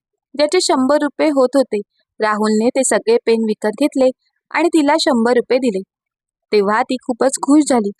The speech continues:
आणि राहुलचे आभार मानू लागली. आता दोघेही बहीण भाऊ खूपच खुश झाले होते. तेव्हा राहुलच्या मनाची जी अवस्था होती, तिचे आता शांतीत रूपांतर झाले होते. आज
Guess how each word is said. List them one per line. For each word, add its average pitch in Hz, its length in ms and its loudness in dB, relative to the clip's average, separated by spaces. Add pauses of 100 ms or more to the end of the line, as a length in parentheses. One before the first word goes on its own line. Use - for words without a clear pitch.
(200)
आणि 339 160 2
राहुलचे 302 600 2 (120)
आभार 240 320 -2
मानू 240 240 2
लागली. 262 280 -2 (440)
आता 214 180 -4
दोघेही 214 520 0
बहीण 208 280 -2
भाऊ 254 240 0 (280)
खूपच 330 420 -2
खुश 349 240 2 (100)
झाले 240 220 2
होते. 254 300 0 (440)
तेव्हा 214 180 0
राहुलच्या 214 460 0
मनाची 220 460 0
जी 262 240 -4
अवस्था 233 420 0
होती, 254 340 -4 (360)
तिचे 294 200 0
आता 320 340 0
शांतीत 254 440 -2
रूपांतर 226 480 0
झाले 277 320 2
होते. 269 240 0 (640)
आज 220 160 -2